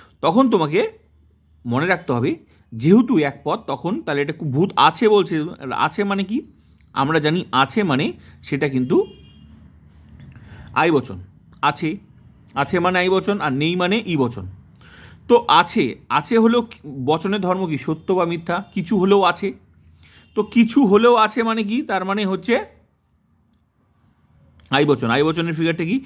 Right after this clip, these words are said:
এসপি not is equal to zero।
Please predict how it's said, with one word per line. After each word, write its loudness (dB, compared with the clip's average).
এসপি 2
not 2
is -4
equal -2
to -2
zero। -2